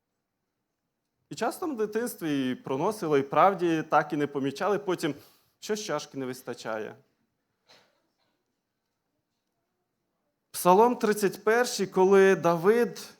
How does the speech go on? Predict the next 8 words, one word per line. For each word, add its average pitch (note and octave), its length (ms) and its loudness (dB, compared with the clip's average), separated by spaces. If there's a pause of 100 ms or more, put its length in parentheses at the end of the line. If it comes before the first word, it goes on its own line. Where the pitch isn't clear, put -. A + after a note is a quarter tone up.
ділиться G#3+ 500 0
своїми G3+ 320 2
переживаннями F3+ 1040 0 (2500)
після F#3 320 0
свого G#3 420 4
падіння, G3 520 0
після F3 320 -4
гріха. D#3+ 600 -2